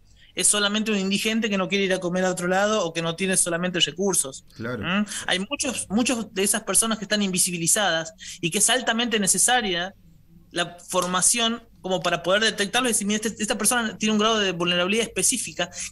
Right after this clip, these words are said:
Speaker 1: que necesita la ayuda de nosotros, de los colegas,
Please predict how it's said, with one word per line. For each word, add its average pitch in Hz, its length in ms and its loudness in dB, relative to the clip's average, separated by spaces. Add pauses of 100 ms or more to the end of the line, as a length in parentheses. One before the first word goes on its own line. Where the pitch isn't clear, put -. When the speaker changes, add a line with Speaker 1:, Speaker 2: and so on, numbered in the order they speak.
(340)
Speaker 1:
que 208 120 2
necesita 208 480 2
la 175 60 2
ayuda 185 260 2
de 170 60 2
nosotros, 147 520 -6 (340)
de 190 140 0
los 196 140 0
colegas, 240 520 0